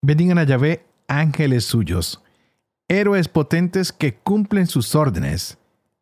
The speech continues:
en cuanto oyen la voz de su palabra. Bendigan a Yahvé todas sus huestes, servidores suyos que hacen su voluntad. Bendigan a Yahvé todas sus obras en todos los lugares de su imperio.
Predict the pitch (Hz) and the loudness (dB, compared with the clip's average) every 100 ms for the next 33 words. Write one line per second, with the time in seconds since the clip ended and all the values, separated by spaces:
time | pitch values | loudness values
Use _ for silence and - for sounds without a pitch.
0 | - 165 - 127 107 101 117 95 - _ | -4 -2 0 0 0 0 0 0 -2 _
1 | - 131 107 110 135 180 - 107 73 80 | -2 0 2 2 0 -2 -2 -2 -2 -4
2 | 90 85 - 90 65 64 64 - _ _ | -2 -2 -2 0 -2 -4 -8 -12 _ _
3 | _ _ _ _ _ _ _ - 131 139 | _ _ _ _ _ _ _ 0 2 2
4 | 147 147 135 127 151 160 _ _ _ _ | 2 2 2 0 0 -4 _ _ _ _
5 | 107 95 92 110 117 - 123 131 160 - | -2 -2 0 0 -2 -2 -2 0 -2 -2
6 | 110 98 - _ _ _ _ _ _ 175 | -4 -4 -8 _ _ _ _ _ _ 0
7 | 165 175 180 170 202 180 190 180 - 143 | 2 2 2 0 0 0 -2 -2 -2 0
8 | 135 143 147 123 113 104 90 73 80 - | 0 0 -2 0 0 0 0 -2 -4 -6
9 | - - _ _ _ _ _ _ _ 131 | -10 -18 _ _ _ _ _ _ _ 0
10 | 139 135 151 143 123 123 156 - _ _ | 2 2 2 2 0 0 -2 -4 _ _
11 | - 76 104 110 117 - 113 160 160 135 | -8 -4 0 0 0 -2 0 0 0 -2
12 | 120 - _ - 156 135 185 190 185 151 | -4 -10 _ -2 0 0 -2 0 2 2
13 | 135 131 151 135 113 - 85 - 95 67 | 0 0 0 0 -2 -2 -4 -2 -4 -4
14 | 65 | -8